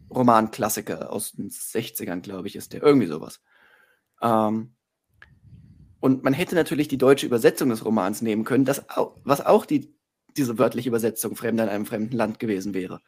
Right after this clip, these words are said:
Nein, man entscheidet sich für der Fremde. Ich verstehe es nicht, aber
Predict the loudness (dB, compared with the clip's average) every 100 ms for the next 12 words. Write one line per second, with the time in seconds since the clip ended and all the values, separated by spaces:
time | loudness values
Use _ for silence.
0 | -20 -20 -20 -4 2 4 4 4 2 2
1 | 2 0 -8 -6 -2 -2 -2 -6 -4 -4
2 | -4 -6 -14 _ -20 -12 -8 -6 -6 -4
3 | -2 -2 -2 -10 -12 -6 -4 -4